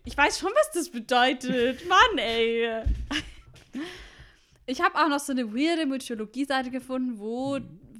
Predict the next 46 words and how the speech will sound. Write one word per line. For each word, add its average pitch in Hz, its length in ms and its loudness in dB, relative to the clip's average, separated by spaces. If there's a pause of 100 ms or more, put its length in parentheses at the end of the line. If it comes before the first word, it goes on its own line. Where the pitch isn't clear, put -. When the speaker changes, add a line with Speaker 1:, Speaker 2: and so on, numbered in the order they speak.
(120)
Speaker 1:
was 226 200 -4
drüber 226 200 -8
stand, 233 280 -6
wenn 226 120 -4
man 208 180 -6
nachts 214 280 -8
auf 220 120 -8
dem 214 100 -10
Friedhof 233 400 -12 (100)
Wermut 262 400 -2
verbrennt, 233 680 -6
dann 208 460 -8 (180)
weckt 226 320 -6
man 214 120 -2
die 185 80 -10
Toten 285 440 -2
Speaker 2:
<laughs> - 0 -
Speaker 1:
auf. 302 380 0
Speaker 2:
Was? 302 180 0 (760)
Speaker 1:
Aber 254 160 4
ich 302 100 -4
hab 302 120 -2
sonst 302 440 -2
überhaupt 285 500 4
keine 254 180 2
Speaker 2:
Hm. 240 60 -6
Speaker 1:
Verbindung 247 380 -4
dazu 233 220 -6
gefunden, 233 480 -6
zu 220 100 -14
der 214 100 -4
Behauptung 208 420 -4
von 202 240 -8
Dean, 269 500 0
der 220 140 0
sagt, 226 640 0 (440)
dass 220 360 -4
das 226 460 -6 (680)
vor - 260 -2
allem 247 280 0
in 226 160 -6
Verbindung 247 640 0
mit 220 200 -6
Toten 247 460 -4
gebracht 180 600 -14
wird. 170 260 -14